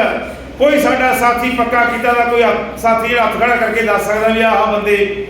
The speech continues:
ਪੱਕੇ ਕਰਦੇ ਆ, ਤਾਂ ਅਸੀਂ ਲੜਾਈ ਛੱਡ ਦਿਆਂਗੇ। ਪੁਰਾਣੀ ਪੈਨਸ਼ਨ ਸਕੀਮ ਜਿਹੜੀ ਲਾਗੂ ਕੀਤੀ ਹੈ, ਤਾਂ ਕੋਈ ਸਾਥੀ ਦੱਸ ਦੇਵੇ। ਸਾਡੇ ਦੋ ਸੌ ਪਚਾਨਵੇਂ ਬਟੇ ਉੱਨੀ ਵਾਲੇ ਸਾਥੀਆਂ ਦਾ ਰੁਜ਼ਗਾਰ ਖੋਹਣ ਵਾਲੇ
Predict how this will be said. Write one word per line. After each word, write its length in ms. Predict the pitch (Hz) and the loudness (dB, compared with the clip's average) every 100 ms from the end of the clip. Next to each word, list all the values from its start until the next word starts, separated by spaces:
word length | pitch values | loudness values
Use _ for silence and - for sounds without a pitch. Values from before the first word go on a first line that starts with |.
| - | -2
ਪੱਕੇ 300 | 208 208 214 | -2 0 0
ਕਰਦੇ 360 | 208 196 208 196 | 0 0 0 2
ਆ, 80 | 156 - - - - - 185 - | 2 -2 -6 -10 -12 -12 -12 -4
ਤਾਂ 100 | 208 | 0
ਅਸੀਂ 160 | 220 233 | 2 2
ਲੜਾਈ 280 | 208 214 214 | 2 2 2
ਛੱਡ 180 | 208 - | 0 0
ਦਿਆਂਗੇ। 280 | 160 - - - - - - - - - - 175 - 175 170 165 - - - - | -2 -2 -6 -10 -12 -14 -16 -16 -16 -16 -14 -14 -14 -14 -14 -14 -14 -14 -12 -4
ਪੁਰਾਣੀ 440 | 220 233 269 277 | 0 2 2 2
ਪੈਨਸ਼ਨ 340 | 262 254 285 262 | 2 2 0 0
ਸਕੀਮ 420 | - 254 269 262 | -2 0 2 4
ਜਿਹੜੀ 200 | 262 262 | 4 2
ਲਾਗੂ 340 | 254 247 269 262 | 2 2 0 0
ਕੀਤੀ 300 | 269 254 269 | 0 0 2
ਹੈ, 80 | 269 | 2
ਤਾਂ 100 | 262 | 4
ਕੋਈ 200 | 262 262 | 4 2
ਸਾਥੀ 340 | 247 240 254 | 2 0 0
ਦੱਸ 260 | 254 233 226 | 2 2 2
ਦੇਵੇ। 560 | 247 240 214 - - - - - 170 - - 170 - - - - - | 2 2 2 0 -4 -8 -12 -14 -12 -12 -12 -12 -12 -14 -14 -14 -2
ਸਾਡੇ 280 | - 262 277 | 0 4 4
ਦੋ 180 | 254 254 | 4 4
ਸੌ 120 | 269 | 4
ਪਚਾਨਵੇਂ 540 | 277 254 262 254 269 269 | 4 4 2 2 2 2
ਬਟੇ 260 | 269 269 | 2 4
ਉੱਨੀ 240 | 262 262 262 | 4 4 4
ਵਾਲੇ 300 | 262 262 262 | 4 2 2
ਸਾਥੀਆਂ 480 | 247 240 240 269 262 | 0 0 0 0 2
ਦਾ 160 | 247 262 254 | 2 2 2
ਰੁਜ਼ਗਾਰ 680 | 254 220 220 254 277 277 269 - - - - | 0 0 2 2 2 0 -2 -6 -10 -4 0
ਖੋਹਣ 240 | 294 320 | 2 4
ਵਾਲੇ 440 | 277 262 262 262 | 4 4 2 2